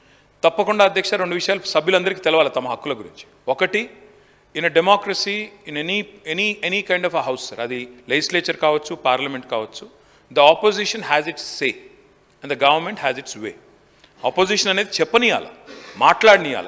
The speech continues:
చెప్పిన తర్వాత ప్రభుత్వం మాతో ఏకీభవించవచ్చు, ఏకీభవించకపోవచ్చు. Number one, సార్. రెండోది, sir,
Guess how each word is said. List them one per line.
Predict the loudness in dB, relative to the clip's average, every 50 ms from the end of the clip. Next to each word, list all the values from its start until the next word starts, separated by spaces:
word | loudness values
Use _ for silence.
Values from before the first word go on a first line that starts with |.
| -2 -2 -2
చెప్పిన | 0 0 2 4
తర్వాత | 6 6 6 4 4 2
ప్రభుత్వం | 2 2 2 0 0 0 4
మాతో | 4 2 4 4 2
ఏకీభవించవచ్చు, | 0 0 0 -2 -2 -2 -2 -2 -2 -4 -4 -4 -4 -10 -12 -14 -20 -20 -20 -4 2
ఏకీభవించకపోవచ్చు. | 2 4 4 4 4 4 4 2 0 -4 -6 -2 0 0 0 0 -2 -8 -14 -16 -18 -20 -20 -20 -14 -2
Number | -2 2 4 4 4
one, | 4 0 -2
సార్. | -8 -12 -14 -18 -20 -20 -20 -18 _ 2
రెండోది, | 2 4 6 8 6 6
sir, | 6 0 -2 -4